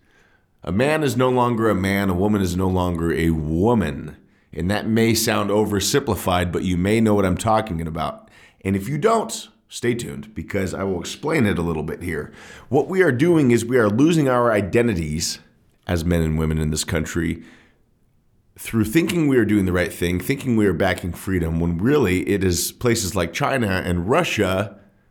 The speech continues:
trying to split us apart with misinformation. China sends their men to masculinity school. Why? Because masculinity,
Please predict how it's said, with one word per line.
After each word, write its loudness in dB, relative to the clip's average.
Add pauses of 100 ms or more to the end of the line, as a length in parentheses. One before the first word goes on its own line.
(1080)
trying 0
to -6
split -2
us 0
apart -2
with -12
misinformation. -4 (680)
China 4
sends 2
their 4
men 2
to 0
masculinity 0
school. -6
Why? 2
Because 0
masculinity, 0